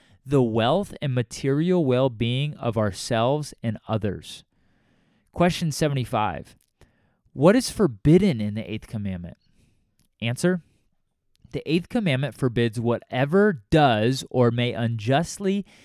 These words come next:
hinder our own or our neighbor's wealth and material well-being. Question seventy-six says, "Which is the ninth commandment?" Answer, the ninth commandment is, "You shall not give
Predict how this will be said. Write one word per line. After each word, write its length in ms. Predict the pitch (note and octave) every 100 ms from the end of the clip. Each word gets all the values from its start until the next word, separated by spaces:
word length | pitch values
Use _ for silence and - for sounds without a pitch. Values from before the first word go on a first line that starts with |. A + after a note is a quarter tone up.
| _
hinder 440 | - C3+ C#3 D3 C#3
our 220 | A#2+ A#2+ -
own 460 | C3 C3+ G#2 G#2 -
or 220 | A#2+ A2+
our 160 | A2
neighbor's 460 | A2+ A#2 C3+ D3+ A#2+
wealth 380 | A2 G#2 G#2+ -
and 140 | - G#2+
material 680 | G2+ - A2 G#2 G2 F#2+
well-being. 760 | F#2 G2+ G2 F#2 B2+ A#2+ F2+ F2+ _ _ _ _ _ _ - _ _ _ _
Question 380 | - D3 C#3+ C3+
seventy-six 960 | - A2+ A2 G#2 - D#3 D3 - - - _ _
says, 500 | - A2+ G#2 A2 - _ _ _ -
"Which 180 | D3+ E3+
is 200 | G3 E3
the 140 | E3
ninth 380 | D3+ D3+ F#3 -
commandment?" 460 | - A2+ F#2+ F2+ - _ _ _ _ _ _ _ _ _ _ _ _ _ _
Answer, 440 | C3+ B2 C#3+ C#3+ F3 _ _ _ -
the 100 | C3+
ninth 240 | C3+ E3+
commandment 420 | F3 F3+ D3 D#3+ B2+
is, 360 | G#2+ A2+ - -
"You 240 | C#3 D3 F3
shall 240 | - D3
not 300 | C3 B2 A#2+
give 420 | A2 C#3 D#3+ C#3+